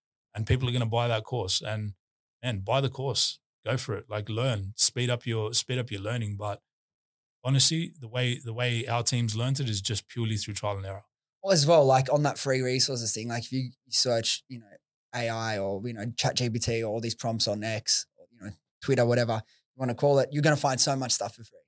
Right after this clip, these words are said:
Speaker 2: So
Speaker 1: So
Speaker 2: much
Speaker 1: much
Speaker 2: stuff
Speaker 1: stuff.
Speaker 2: for free.
Speaker 1: But with that, it's such a tool that basically anyone can hop on and just start doing shit. Like,
Speaker 2: Yeah.
Speaker 1: <laughs> it's funny, when it first came out, I just remember being at,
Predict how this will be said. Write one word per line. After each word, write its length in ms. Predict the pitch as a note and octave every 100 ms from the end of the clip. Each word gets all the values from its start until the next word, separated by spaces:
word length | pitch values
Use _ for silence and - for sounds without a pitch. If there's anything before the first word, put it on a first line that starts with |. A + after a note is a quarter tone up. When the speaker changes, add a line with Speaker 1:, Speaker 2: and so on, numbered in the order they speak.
| _ _
Speaker 2:
So 300 | - - -
Speaker 1:
So 140 | D3 C3+
Speaker 2:
much 120 | B2+
Speaker 1:
much 100 | A#2+
Speaker 2:
stuff 260 | - A2+ G2
Speaker 1:
stuff. 20 |
Speaker 2:
for 100 | G2+
free. 340 | G2+ G#2+ G2 G#2+ -
Speaker 1:
But 120 | A2+
with 180 | B2+ C#3+
that, 220 | C3 C3
it's 100 | A#2
such 240 | - B2+ -
a 60 |
tool 400 | - - A#2+ A#2+
that 280 | G#2+ G#2+ G2+ _ _
basically 500 | A2 A2 - A2+ A2+
anyone 300 | A2 A#2 A2+
can 160 | A2 G#2
hop 240 | A2+ G#2+
on 280 | G#2 G2+ G2 _ _ _ _ _
and 80 | G#2+
just 160 | G#2
start 320 | - G#2+ G#2+ G2+
doing 160 | G2+
shit. 300 | - - G2+ -
Like, 100 | C#3
Speaker 2:
Yeah. 260 | B2 A2 F2+
Speaker 1:
<laughs> 500 | C3 - _ _ _
it's 100 | -
funny, 240 | - A#2+
when 120 | A#2
it 80 | A#2+
first 260 | A2+ A2+ -
came 180 | A2+ F#2
out, 140 | G#2
I 20 |
just 200 | G2+ A#2
remember 280 | A2+ G#2 G#2
being 300 | G2 G#2 G#2+
at, 240 | G2+ G2